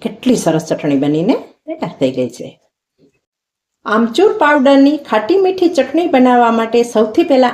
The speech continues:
આપણે ઇન્ગ્રીડિયન્ટ્સ અને તેનું માપ જોઈ લઈએ. સૌથી પહેલા આપણે મેઇન ઇન્ગ્રીડિયન્ટ્સ છે તેનું માપ જોઈ લઈએ અને બાકીની વસ્તુઓ હું જેમ જેમ નાખીશ તેમ તેમ તમને બતાવતી જઈશ. અહીં મેં તાજો જ આમચૂર પાવડર લીધો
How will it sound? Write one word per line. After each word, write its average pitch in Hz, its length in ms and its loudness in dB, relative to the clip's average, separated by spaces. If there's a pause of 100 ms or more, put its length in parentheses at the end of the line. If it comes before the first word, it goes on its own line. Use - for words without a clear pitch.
આપણે 262 200 0 (160)
ઇન્ગ્રીડિયન્ટ્સ 180 540 2 (440)
અને 226 160 4 (100)
તેનું 226 220 0 (160)
માપ 165 160 0 (120)
જોઈ 139 200 -2
લઈએ. 135 120 -8 (240)
સૌથી 240 360 2
પહેલા 285 280 2
આપણે 240 300 2
મેઇન 269 200 4 (100)
ઇન્ગ્રીડિયન્ટ્સ 165 580 2
છે 151 60 -2 (180)
તેનું 208 260 2
માપ 160 180 -2 (240)
જોઈ 143 240 2
લઈએ 135 160 -2 (300)
અને 202 120 0 (100)
બાકીની 339 420 2
વસ્તુઓ 226 320 0
હું 214 160 0
જેમ 208 220 0
જેમ 214 180 2
નાખીશ 214 340 -4
તેમ 180 220 -2
તેમ 175 160 -2
તમને 170 240 -2 (180)
બતાવતી 127 520 -4
જઈશ. 135 160 -4 (340)
અહીં 269 300 4
મેં 139 120 0 (540)
તાજો 220 360 2
જ - 40 -6 (100)
આમચૂર 208 300 0 (180)
પાવડર 156 400 0
લીધો 135 220 -4